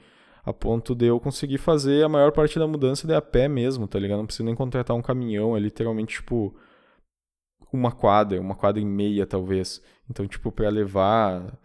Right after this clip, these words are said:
tudo bem, tem umas coisas meio pesadas e tal, levar geladeira e máquina de lavar é um saco. Mas ainda assim, vai ser relativamente tranquilo, tá ligado? Muita coisa bota no carro, vai ali rapidinho e leva e tal. Então, muito de boa nesse sentido, assim.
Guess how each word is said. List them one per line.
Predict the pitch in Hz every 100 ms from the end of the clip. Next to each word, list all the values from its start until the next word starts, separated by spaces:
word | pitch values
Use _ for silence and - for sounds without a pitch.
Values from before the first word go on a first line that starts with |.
| _
tudo | - 110
bem, | 113
tem | 110
umas | 104
coisas | - 110 113
meio | 113
pesadas | 107 110 95 98 107 101
e |
tal, | 101 98
levar | 98 95 98
geladeira | 101 98 90 95 104 104 95
e | 92 90 -
máquina | 90 90 - 101
de | 98
lavar | 95 95 98
é |
um | 107
saco. | 113 - 107 - - - - - - -
Mas | 104 98 98 101
ainda | 104 120
assim, | 123 - 117 123 127 117 104 98 107
vai | 107 104
ser | - 107 104
relativamente | 107 104 - 110 104 104
tranquilo, | - 98 95 104 95 92
tá | 95
ligado? | 92 92 95 113 - _ _ _ _ _ -
Muita | - 113 -
coisa | 104 107
bota | 101 -
no | 107
carro, | - 92 104 98
vai | 98
ali | 98 101
rapidinho | 101 - 95 90 98
e | 95
leva | 90 87 92 95
e |
tal. | - 95 95 - - _ _
Então, | 107 87 92 95
muito | 98 101 104
de | 117
boa | 101 92 92 92
nesse | 92
sentido, | - 104 90 - 95 90
assim. | - 90